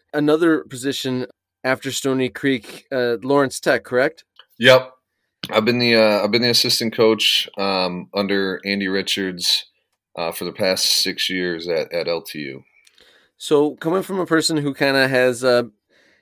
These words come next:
Speaker 1: little jobs here and there, how, how do you manage to organize all of your, um,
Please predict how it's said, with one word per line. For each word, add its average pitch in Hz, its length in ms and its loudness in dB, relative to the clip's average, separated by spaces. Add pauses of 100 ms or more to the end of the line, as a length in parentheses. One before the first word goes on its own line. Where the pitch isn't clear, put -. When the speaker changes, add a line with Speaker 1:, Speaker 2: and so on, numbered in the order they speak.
(240)
Speaker 1:
little 147 260 4
jobs 131 400 6
here 151 240 4
and 143 80 2
there, 139 180 8
how, 139 200 4
how 143 220 4
do 151 80 0
you 156 140 2
manage 139 420 2
to 127 240 4 (260)
organize 131 600 2
all 123 200 2
of 117 120 -6
your, 117 320 0
um, 92 480 -4